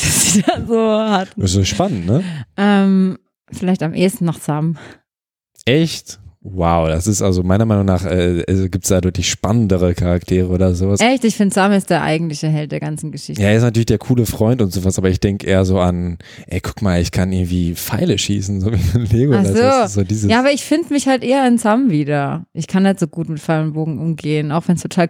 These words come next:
Speaker 1: cool ist. Aber ich hätte gerne, ich hätte lieber so gerne Freunde, die so Legolastig sind. Aber ich bin eher so der Sam-Typ.
Speaker 2: Mhm. Ja, jetzt hab ich keine, keine Überleitung dazu.
Speaker 1: Macht nix.
Speaker 2: Außer, dass der nächste Song auch wieder mit S anfängt, so wie
Speaker 1: <laughs>
Speaker 2: Sam. <laughs>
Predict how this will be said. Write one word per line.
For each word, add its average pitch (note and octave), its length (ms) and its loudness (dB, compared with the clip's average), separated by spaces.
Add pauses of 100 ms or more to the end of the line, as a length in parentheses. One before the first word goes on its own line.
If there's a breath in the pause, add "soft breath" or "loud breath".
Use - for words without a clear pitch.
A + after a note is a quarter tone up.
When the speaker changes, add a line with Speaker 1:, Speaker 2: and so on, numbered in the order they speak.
Speaker 1:
cool G3 120 4
ist. F#3 100 -2
Aber F#3+ 80 4
ich G#3 140 0
hätte B3+ 180 2
gerne, A3+ 320 2
ich - 120 0
hätte A#3+ 120 0
lieber G#3+ 260 4
so F3+ 120 -2
gerne D#3+ 240 0
Freunde, G#3+ 320 0
die D3+ 80 -2
so D3+ 140 2
Legolastig D#3 720 0
sind. D3+ 340 -2 (720)
Aber D3+ 100 0
ich E3 140 -2
bin D#3+ 160 2
eher F3+ 180 4
so D#3 80 0
der C#3+ 140 0
Sam-Typ. - 520 -6 (640)
Speaker 2:
Mhm. F#2 380 -6 (760)
Ja, G2+ 80 -2
jetzt F2+ 120 0
hab F2+ 80 -4
ich - 160 -12
keine, F2 280 -2
keine F2 220 -2
Überleitung F2 400 0
dazu. E2+ 320 -2 (100)
Speaker 1:
Macht F3+ 200 0
nix. F3 100 -2
Speaker 2:
Außer, F#2+ 160 0
dass F#2 160 0
der F#2+ 100 0
nächste F2+ 220 0
Song F#2 240 -2
auch F#2 180 0
wieder F#2+ 120 2
mit F#2 160 -4
S A2 200 0
anfängt, A2 360 0
so F#2+ 100 -4
wie F#2 60 2
Speaker 1:
<laughs> D4+ 80 4
Speaker 2:
Sam. A#2 360 2
<laughs> C#3+ 160 -2